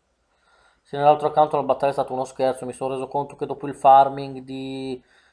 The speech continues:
Smeraldi avevo centouno Renyanma, quindi neanche i Ghost Asher ho usato. Quando non ero sicuro andavo di re. Calcolate che Gohan di pugni fa trentunomila danni a Gogeta. Abbastanza grandicello come P G.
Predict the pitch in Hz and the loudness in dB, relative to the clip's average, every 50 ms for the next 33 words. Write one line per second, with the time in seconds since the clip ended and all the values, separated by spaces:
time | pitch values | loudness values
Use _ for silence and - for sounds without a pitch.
0 | _ _ - 147 151 147 139 139 135 131 135 135 143 135 123 131 127 120 - - | _ _ -12 -4 0 6 10 10 12 10 10 6 2 0 0 0 -4 -6 -8 -12
1 | - 139 143 139 123 - 135 120 123 127 139 135 127 120 123 120 120 117 113 117 | -10 -10 -12 -12 -12 -12 -12 -10 -8 -8 -4 -2 -2 -2 -2 -4 -6 -6 -4 -2
2 | 110 107 110 110 113 110 110 107 107 107 107 107 107 _ _ - 127 127 127 123 | -2 0 0 -2 -4 -6 -10 -10 -10 -8 -8 -8 -12 _ _ -14 -12 -10 -10 -10
3 | 120 127 123 120 117 120 120 123 131 123 - 135 127 131 120 113 - - 120 117 | -8 -8 -8 -8 -6 -4 -4 -4 -4 -6 -10 -10 -8 -8 -10 -8 -4 0 0 0
4 | 120 117 - 113 113 110 113 113 120 120 117 117 117 - 117 110 - _ _ _ | 0 0 -4 -8 -10 -10 -8 -4 0 0 0 0 0 -4 -10 -14 -14 _ _ _
5 | _ _ _ - 135 135 135 135 135 131 135 135 135 127 - - 131 123 - - | _ _ _ -6 -6 -4 -4 -6 -4 -4 -2 -2 -4 -4 -8 -12 -18 -18 -14 -10
6 | 131 131 139 139 131 127 123 123 123 120 123 127 123 127 127 123 123 123 123 120 | -8 -4 -4 -4 -4 -4 -2 -2 -2 0 -2 -8 -8 -8 -8 -8 -6 -6 -4 -4
7 | 120 117 117 120 120 - 131 131 - 160 170 170 185 - - 151 135 135 147 143 | -2 -2 -4 -4 -6 -4 -6 -2 4 4 4 4 2 -4 -6 -8 -6 -2 2 4
8 | 151 156 156 156 156 160 156 147 143 139 135 _ - 147 156 165 165 160 - 139 | 6 6 6 4 2 0 -6 -8 -8 -14 -18 _ -12 -10 -8 -8 -8 -8 -8 -10
9 | 131 - 135 131 127 127 - - 139 143 135 139 139 139 147 127 123 113 113 123 | -10 -8 -10 -10 -10 -10 -12 -12 -12 -10 -10 -8 -4 -4 -2 -2 -2 -4 -4 -6
10 | 120 117 120 117 120 127 127 123 127 123 120 113 - 101 - _ _ _ _ _ | -8 -12 -16 -16 -14 -14 -14 -12 -10 -12 -12 -12 -14 -20 -20 _ _ _ _ _
11 | _ - - _ _ _ _ _ _ _ _ _ _ _ _ _ _ _ _ - | _ -20 -20 _ _ _ _ _ _ _ _ _ _ _ _ _ _ _ _ -16
12 | - 131 127 - - 139 139 135 - 131 127 131 131 131 131 123 - - - 117 | -10 -10 -8 -6 -6 -6 -6 -6 -8 -8 -8 -8 -8 -8 -10 -14 -16 -10 -8 -6
13 | 117 117 113 110 - - 127 120 - - - - - - | -6 -6 -8 -12 -16 -16 -18 -18 -18 -20 -20 -20 -20 -20